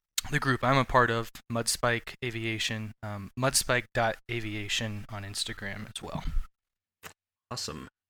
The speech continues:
Speaker 2: And you can find me, same with Ryan, at all the Full Disc Aviation sites.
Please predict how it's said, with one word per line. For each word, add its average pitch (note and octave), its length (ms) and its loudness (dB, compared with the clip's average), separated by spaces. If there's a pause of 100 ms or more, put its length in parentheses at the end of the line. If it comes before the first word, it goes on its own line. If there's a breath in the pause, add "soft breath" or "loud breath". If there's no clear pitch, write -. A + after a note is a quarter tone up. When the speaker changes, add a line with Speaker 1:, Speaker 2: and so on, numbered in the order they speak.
(220)
Speaker 2:
And F2+ 140 -10
you F#2 240 -8
can F#2 520 -6
find F2+ 320 -2
me, G2 200 -2
same F#2+ 320 -2
with F#2 140 -6
Ryan, A2 380 4
at - 120 0 (160)
all G2+ 220 0
the G2 80 -2
Full G#2+ 200 -2
Disc G#2 280 2
Aviation A2 840 2
sites. - 640 4